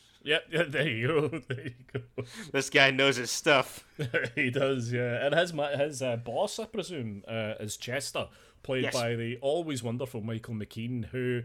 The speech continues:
Speaker 1: I think has a bit of a bewildered look in this, as if to say, "I don't really have much to do."
Speaker 2: Yeah, I think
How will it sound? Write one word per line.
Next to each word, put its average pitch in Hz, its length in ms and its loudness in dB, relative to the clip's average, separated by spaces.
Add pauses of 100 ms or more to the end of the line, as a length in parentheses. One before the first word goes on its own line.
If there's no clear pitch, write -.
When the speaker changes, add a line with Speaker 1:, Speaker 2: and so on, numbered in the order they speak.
(140)
Speaker 1:
I - 140 -2
think 185 320 -8
has 151 160 -4
a 127 80 -2
bit 120 140 -4
of 117 140 -8
a 113 80 -4
bewildered 107 480 -8
look 101 180 -12
in 131 160 -4
this, 110 200 -8
as 98 100 -12
if 98 140 -14
to 98 100 -12
say, 92 400 -12 (440)
"I - 60 -10
don't 190 120 -6
really 113 260 -6
have 98 260 -8
much 104 300 -10
to - 80 -14
do." 90 420 -12 (200)
Speaker 2:
Yeah, 180 360 4
I 170 100 6
think 226 180 -4